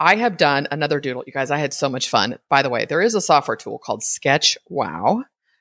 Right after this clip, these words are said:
It's a one-time price where I'm doing all these doodles. I'm gonna do more with the iPad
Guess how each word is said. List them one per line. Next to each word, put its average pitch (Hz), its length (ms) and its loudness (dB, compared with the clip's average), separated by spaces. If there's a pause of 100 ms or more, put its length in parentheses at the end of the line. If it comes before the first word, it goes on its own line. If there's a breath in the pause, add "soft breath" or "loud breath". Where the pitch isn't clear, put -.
It's - 80 -14
a - 40 -4
one-time 139 600 -6
price 117 560 0 (360)
where 160 120 2
I'm 147 100 0
doing 151 200 4
all 135 100 4
these 131 160 -2
doodles. 87 440 -2
I'm 180 120 -2
gonna 247 160 2
do 226 160 2
more 180 240 4
with 180 100 -2
the 170 80 0
iPad 139 520 4